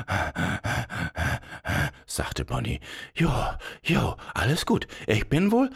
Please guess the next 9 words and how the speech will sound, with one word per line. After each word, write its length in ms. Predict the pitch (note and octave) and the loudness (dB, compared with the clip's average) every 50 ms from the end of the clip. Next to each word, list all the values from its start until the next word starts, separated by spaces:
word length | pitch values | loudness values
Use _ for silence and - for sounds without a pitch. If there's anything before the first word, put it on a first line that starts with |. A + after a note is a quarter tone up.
| - - - | -6 -6 -4
ich 220 | - - - - | -2 -2 -2 0
bin 220 | - F#2+ G2+ G2+ | 0 2 2 2
wohl 140 | A2 C#3+ D#3+ F3 - - - - | 2 2 2 0 -4 -10 -10 -6
vielleicht 680 | - - - D#3+ E3 E3+ G3 C4+ D#4 C#4+ - - - - - - | -2 2 2 4 4 4 4 2 2 0 -2 -6 -8 -8 -6 -2
unterwegs 600 | - D3 C#3+ - D#3+ D3 C#3 C#3+ C#3 C#3 - - - - C3+ - | 0 0 2 2 0 0 2 2 0 0 -2 -4 -6 -6 -4 0
ein 180 | - A#2+ A2+ | 0 2 2
bisschen 480 | A#2 G#3 - - - - - B3 A#3+ - - - - - | 0 0 -2 -4 -4 -2 0 -2 -2 -2 -6 -14 -8 -4
über 300 | - D#3 C#3+ D#3 D3+ - | -2 0 0 0 0 0
einen 240 | C#3+ C#3 C#3 D3 C#3+ | 0 0 0 0 0